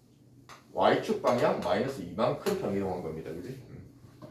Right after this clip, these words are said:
자, 얘는 X축 방향 평행이동이니까 또 문제에서 K가 자연수라고 했죠? 음.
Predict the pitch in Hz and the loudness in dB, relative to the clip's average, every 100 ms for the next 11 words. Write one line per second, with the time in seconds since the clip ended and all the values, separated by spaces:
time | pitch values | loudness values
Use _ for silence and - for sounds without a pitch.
0 | - - - - - - - 175 175 160 | -20 -20 -20 -20 -20 0 6 8 8 4
1 | - 262 233 202 190 180 175 147 120 - | 0 6 6 6 4 4 4 2 0 0
2 | 104 101 95 - - _ _ 143 127 175 | 0 0 -2 -10 -20 _ _ -4 2 4
3 | 160 - 226 160 151 196 180 - - - | 4 4 4 6 6 4 4 4 2 2
4 | - - - | 0 -6 -14